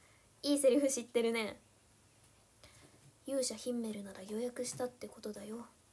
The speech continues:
みさきちゃん、ハートありがとう。発売日まで私も待ち遠しい。リコより先に他界するお利口さんばかり。どうした？長生きして。長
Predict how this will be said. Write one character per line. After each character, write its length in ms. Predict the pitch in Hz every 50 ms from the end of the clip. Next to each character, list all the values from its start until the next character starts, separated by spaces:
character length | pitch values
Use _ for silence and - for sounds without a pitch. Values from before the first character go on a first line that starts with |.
| - - - - - - - - - - - - - - - - - - -
み 80 | 269
さ 140 | 269 285 277
き 180 | 277 277 277 254
ち 80 | -
ゃ 100 | 269 254
ん、 60 | 254 262
ハ 220 | - 285 262 262
ー 20 |
ト 120 | 262 - 262
あ 40 | 262
り 80 | 262
が 60 | 269
と 60 | 285 285
う。 20 | - - - - - - - - - - - -
発 260 | - 294 294 - 294
売 220 | 320 349 339 320
日 60 | 294
ま 160 | 285 269 269 262
で 80 | 262
私 280 | 262 254 - 262 - 277
も 60 | 269
待 180 | 262 269 269 262
ち 120 | - 269
遠 160 | 269 277 277
し 120 | 285 - 294
い。 220 | 277 - - - - - - - - - - - - - - - - - - - - - - - - - - - - - - - _ - - - - - - - - - - - - - - - - - - - - - - - - - - - - - - - -
リ 80 | 320
コ 100 | 311 392
よ 120 | 381 359 320
り 100 | 285 285
先 240 | - 247 - 262 262
に 100 | 269 254
他 120 | - 277
界 240 | - 277 285 277 285
す 100 | - 294
る 140 | 285 277 269
お 40 |
利 100 | 262 262
口 180 | - - 277 277
さ 100 | 285 294
ん 60 | 277
ば 60 | 285
か 60 | - -
り。 60 | 262
ど 120 | 359 453
う 40 | 453
し 80 | - -
た？ 140 | 269 240 - - - - - - - - - - - - -
長 160 | 330 339 381
生 80 | 392 381
き 100 | 381 320
し 80 | 302 -
て。 120 | -
長 40 | 370